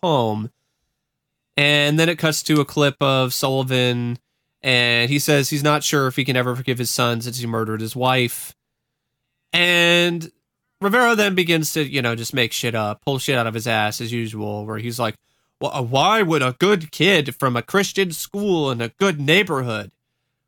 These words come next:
how could this kid become a satanic killer?"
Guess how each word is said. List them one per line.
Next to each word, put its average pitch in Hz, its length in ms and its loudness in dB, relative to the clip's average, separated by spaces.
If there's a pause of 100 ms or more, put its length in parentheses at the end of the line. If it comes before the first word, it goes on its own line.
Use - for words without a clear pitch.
(540)
how 202 280 0
could 190 400 -2
this 170 300 -2
kid 185 380 0
become 160 320 -2
a 143 80 0
satanic 156 640 -2
killer?" 160 440 0